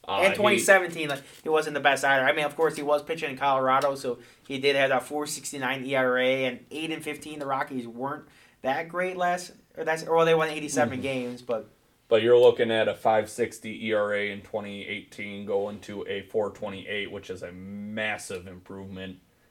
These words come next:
Speaker 1: And that was in a swing role for the Cubs. I believe he won five games as a starter.
Speaker 2: Mm-hmm.
Speaker 1: And for the Cubs,
Speaker 2: Five
Speaker 1: just
Speaker 2: games,
Speaker 1: in
Speaker 2: and he started five games, so he won every single game he started.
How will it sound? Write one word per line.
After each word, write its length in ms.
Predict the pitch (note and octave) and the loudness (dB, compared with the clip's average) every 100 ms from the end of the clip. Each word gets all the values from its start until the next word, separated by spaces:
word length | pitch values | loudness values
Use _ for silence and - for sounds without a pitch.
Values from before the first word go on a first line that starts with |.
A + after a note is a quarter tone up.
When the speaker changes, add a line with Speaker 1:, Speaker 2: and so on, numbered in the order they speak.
| - | -12
Speaker 1:
And 140 | G#2 G#2 | -6 0
that 180 | G2+ | 0
was 160 | G#2 G2+ | 0 -4
in 120 | G#2 | -4
a 80 | F#2 | -6
swing 400 | - - A2 G2+ | -10 -4 -4 -2
role 180 | G2+ F#2+ | -4 -4
for 140 | - | -4
the 100 | F2+ | -10
Cubs. 400 | F#2+ G#2 F#2+ F#2+ | -6 -4 -4 -4
I 100 | G2+ | -4
believe 360 | F#2+ G#2+ G2+ G2 | -6 -6 -10 -10
he 340 | A2 G#2+ G2+ F2+ _ - | -10 -10 -12 -18 _ 0
won 300 | A2 A#2 A2 | 4 4 2
five 360 | A2 G#2 G2 | 2 2 2
games 360 | G#2+ G#2 G2 G2 | -4 -6 -8 -12
as 160 | F#2+ | -12
a 60 | G2 | -12
starter. 560 | - G#2+ G2+ F#2+ F#2 - _ - | -4 0 2 0 -4 -6 _ -18
Speaker 2:
Mm-hmm. 280 | C3 B2+ A2 - _ _ _ | -14 -14 -16 -18 _ _ _
Speaker 1:
And 240 | - G#2 F#2 | -8 -8 -8
for 140 | - G2 | -4 -2
the 80 | |
Cubs, 120 | F#2 - | 0 4
Speaker 2:
Five 300 | C#3+ E3 E3 | 6 6 4
Speaker 1:
just 20 | |
Speaker 2:
games, 260 | D#3+ E3 D#3+ | 2 2 4
Speaker 1:
in 60 | |
Speaker 2:
and 200 | F3 F#3+ | 6 6
he 60 | G3 | 4
started 400 | - F#3+ A3+ F3+ | 2 2 2 0
five 260 | C#3 B2+ | 0 0
games, 240 | C3 B2+ A#2 | -2 -6 -6
so 80 | C#3 | -6
he 60 | |
won 180 | C3+ C#3+ | -4 -4
every 180 | C#3+ C#3 | -6 -8
single 200 | C#3 C#3+ | -12 -12
game 160 | C3+ C3 | -10 -10
he 60 | |
started. 380 | B2 C#3+ C#3 A#2+ | -8 -8 -8 -10